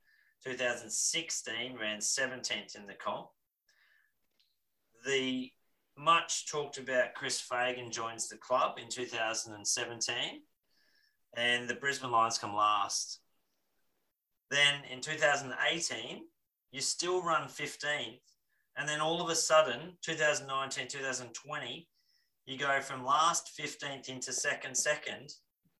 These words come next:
What on earth happens to make that happen? And is it a process of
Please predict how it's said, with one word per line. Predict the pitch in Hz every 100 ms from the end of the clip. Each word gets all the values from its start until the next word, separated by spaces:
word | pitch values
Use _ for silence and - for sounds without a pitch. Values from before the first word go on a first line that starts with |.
| _ _ _ _
What | - - 156 165 -
on | 190 175
earth | 143 143 - - - _
happens | - 151 - 120 110 156 - - _ _ _ _
to | -
make | 135 139 143
that | 151 123
happen? | - 110 101 98 151 _ _ _ _ -
And | 123 127 127 123 - - _ _ _ _ _ _ _ _ _ _ _
is | 160 160
it | 156
a | 156
process | - 160 160 170 180 -
of | 156 139 131